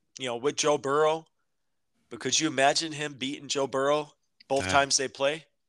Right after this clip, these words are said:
Speaker 2: Yeah.
Speaker 1: There was, there was talks. I, I watched the, um, I watched, um, I think it was on Fox Sports One. I watched the clip about them saying, "Can the, can the Ravens make it to an A F C Championship game?"
Speaker 2: <laughs>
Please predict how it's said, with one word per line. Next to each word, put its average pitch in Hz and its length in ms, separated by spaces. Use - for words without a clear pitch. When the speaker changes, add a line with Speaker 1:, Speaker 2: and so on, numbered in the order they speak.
Speaker 2:
Yeah. 101 280
Speaker 1:
There 185 140
was, 262 140
there 208 140
was 262 140
talks. 247 340
I, 165 100
I 175 240
watched 185 340
the, 185 100
um, 156 540
I 127 80
watched, 139 400
um, 123 500
I - 40
think - 160
it - 40
was 139 100
on 143 100
Fox 143 260
Sports 135 280
One. 151 220
I 127 80
watched 123 320
the 151 80
clip 208 360
about 131 520
them 143 200
saying, 143 440
"Can 135 380
the, 151 100
can 139 240
the 165 100
Ravens 127 500
make 123 180
it 208 120
to 147 120
an 131 80
A 123 140
F 131 80
C - 120
Championship - 600
game?" - 180
Speaker 2:
<laughs> - 440